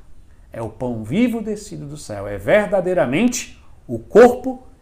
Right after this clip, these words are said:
e o sangue de nosso Senhor Jesus Cristo, que nos alimenta e nos dá a vida eterna.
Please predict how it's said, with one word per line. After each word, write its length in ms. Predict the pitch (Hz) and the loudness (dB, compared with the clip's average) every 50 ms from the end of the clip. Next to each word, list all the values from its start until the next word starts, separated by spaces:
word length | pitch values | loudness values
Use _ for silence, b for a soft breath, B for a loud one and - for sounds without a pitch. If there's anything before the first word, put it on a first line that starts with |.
| _ - - | _ -16 -14
e 80 | 143 | -12
o 40 | 127 - | -12 -12
sangue 440 | - - - 208 254 262 247 226 | -8 -2 0 2 2 2 2 0
de 120 | 220 208 196 | -2 -4 -6
nosso 360 | 165 170 208 240 240 - 240 | -4 -2 -2 -2 -4 -4 -8
Senhor 400 | - - 214 196 196 190 190 190 | -8 -8 -8 -6 -6 -6 -6 -6
Jesus 360 | 165 160 170 170 185 175 - | -6 -8 -8 -10 -10 -10 -10
Cristo, 360 | - 117 110 110 - - - b b b b b b | -10 -10 -10 -12 -12 -16 -18 b b b b b b
que 60 | - 117 | -12 -10
nos 160 | 120 113 113 | -8 -6 -6
alimenta 580 | 107 101 92 90 101 143 190 190 - - - - - - - - - - - | -6 -6 -6 -8 -6 -6 -6 -6 -8 -12 -18 -18 -18 -18 -18 -18 -18 -16 -14
e 60 | 151 | -10
nos 220 | 160 160 156 123 101 | -8 -8 -8 -8 -8
dá 260 | 104 98 95 95 95 - - - - - - - | -8 -8 -8 -10 -12 -18 -20 -20 -20 -20 -18 -14
a 160 | 113 113 107 | -12 -10 -10
vida 260 | 95 92 85 85 85 | -10 -10 -10 -10 -12
eterna. 480 | 80 - - - 78 76 80 78 73 | -14 -14 -14 -14 -14 -14 -16 -18 -18